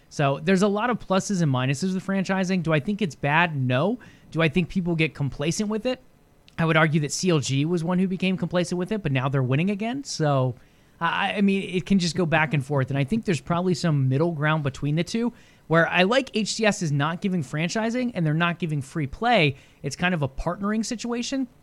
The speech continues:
At the same point, we both know Halo viewership is not as high as it should be either.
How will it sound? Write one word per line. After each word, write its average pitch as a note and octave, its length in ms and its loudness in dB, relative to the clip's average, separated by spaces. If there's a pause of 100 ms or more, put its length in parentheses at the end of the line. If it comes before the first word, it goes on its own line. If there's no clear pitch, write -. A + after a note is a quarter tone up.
(420)
At F3 100 0
the F3+ 80 2
same F#3+ 200 2
point, F3+ 240 0
we D#3 100 0
both E3 280 4
know D#3 180 4
Halo D#3 280 2
viewership D3+ 500 -2
is A#2+ 80 -4
not C3+ 240 -2
as C3 100 -8
high C3+ 180 -2
as B2 100 0
it A#2+ 80 -10
should C3+ 220 -4
be B2 180 -6
either. B2+ 320 -6